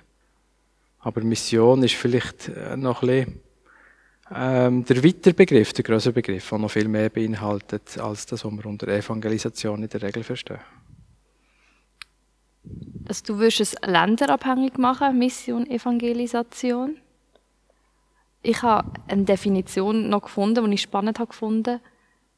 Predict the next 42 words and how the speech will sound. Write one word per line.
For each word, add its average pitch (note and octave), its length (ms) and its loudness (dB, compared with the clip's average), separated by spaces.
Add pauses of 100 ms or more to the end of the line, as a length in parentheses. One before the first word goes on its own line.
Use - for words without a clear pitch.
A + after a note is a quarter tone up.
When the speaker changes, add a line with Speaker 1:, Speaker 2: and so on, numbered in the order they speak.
(180)
Speaker 2:
Für G#3 180 0
mich A#3+ 200 6
ist - 60 2
auch G#3 120 6
so, G#3 140 0
in, F#3+ 200 -2
in - 120 -6
der G3 60 0
Schweiz - 440 4
innen, G3+ 520 2
ich A3 260 -2
als - 120 -6
Schweizer G#3+ 400 -4
würde F3+ 200 -4
nie G3 220 4
in G3 80 2
der F#3 60 -4
Schweiz - 520 -6 (140)
missionieren, F3+ 920 0 (160)
aber E3+ 280 0
in E3+ 140 -4
der D3+ 60 -10
Schweiz - 340 -6
evangelisieren G3 1120 0 (380)
würde G3 540 2
ich. D3+ 160 -2 (760)
Aber - 120 0
Speaker 1:
Mhm. G3+ 60 2
Speaker 2:
ins G3+ 140 2
Ausland A3 280 -2
in A3+ 60 -2
ein A#3 100 -4
Missionswerk A3 800 -4
gehen. - 80 -10
Von E3+ 120 -6
dem G3 180 2
her, B3 160 4 (600)
irgendwie, A3 360 0
ich G#3 120 0
habe G3 100 -4
das, F#3+ 240 -6 (220)
äh, F3 280 -2